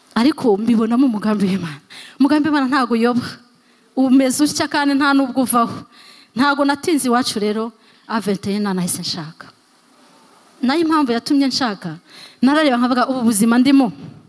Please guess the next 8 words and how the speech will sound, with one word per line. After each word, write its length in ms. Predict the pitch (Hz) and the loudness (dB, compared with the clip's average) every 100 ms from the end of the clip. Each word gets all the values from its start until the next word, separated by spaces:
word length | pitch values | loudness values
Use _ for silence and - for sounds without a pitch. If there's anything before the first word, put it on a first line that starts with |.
| _ _ _ - - | _ _ _ -20 -14
Kandi 240 | - 294 294 | -2 2 2
ubwo 100 | 262 | 4
inyuma 220 | 254 240 | 4 2
yanjye 240 | 240 233 247 | 0 0 2
naho 180 | 294 | 2
hari 240 | 277 277 254 | 2 2 0
chaîne 520 | - - 320 320 294 | -2 0 2 2 2
y'abasore. 580 | 285 277 269 302 254 208 | 2 0 0 -2 -2 -4